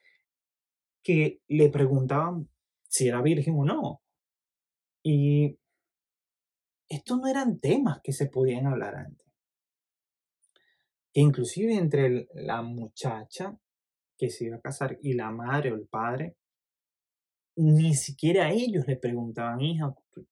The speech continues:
tú estás llegando virgen al matrimonio?". Porque son temas como sobreentendidos y que se basaban mucho más allá en la confianza, en la confianza que le tenía el hijo, el, perdón, el padre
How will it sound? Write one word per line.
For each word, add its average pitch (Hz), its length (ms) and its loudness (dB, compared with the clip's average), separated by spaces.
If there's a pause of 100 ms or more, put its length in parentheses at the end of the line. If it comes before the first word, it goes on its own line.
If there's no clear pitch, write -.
tú 131 100 -12
estás - 360 -6
llegando 202 420 4
virgen 202 300 -4
al 170 140 -4
matrimonio?". 165 560 -4 (360)
Porque - 300 -4
son 180 260 -4
temas 175 320 -4
como 139 260 -2
sobreentendidos 113 1080 -4 (560)
y 180 140 -2
que 226 120 2
se 254 120 8
basaban 254 420 8
mucho 180 280 -2
más 160 220 -4
allá 156 280 -4
en 147 180 0
la 123 120 -8
confianza, 113 760 -6 (280)
en 117 80 -12
la 110 120 -12
confianza 135 540 -6
que 160 60 -8
le 151 100 0
tenía 156 420 -2
el 127 280 -4
hijo, - 500 -6
el, 127 200 -6
perdón, 120 340 -6
el 117 140 -8
padre 123 500 -4